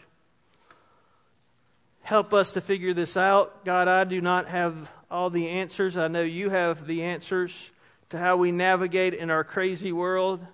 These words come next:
There are things in the midst of our leadership in our country,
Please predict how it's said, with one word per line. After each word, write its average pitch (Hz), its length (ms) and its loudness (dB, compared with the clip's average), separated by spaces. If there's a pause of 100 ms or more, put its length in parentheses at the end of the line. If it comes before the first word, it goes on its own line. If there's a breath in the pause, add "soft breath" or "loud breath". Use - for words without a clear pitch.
(560 soft breath)
There 185 280 4
are 170 640 4 (1080)
things 202 440 2
in 190 100 2
the 180 80 2
midst 196 460 -2
of 170 140 0
our 170 260 4
leadership 202 800 -2
in 165 120 -6
our 151 120 0
country, 208 600 -2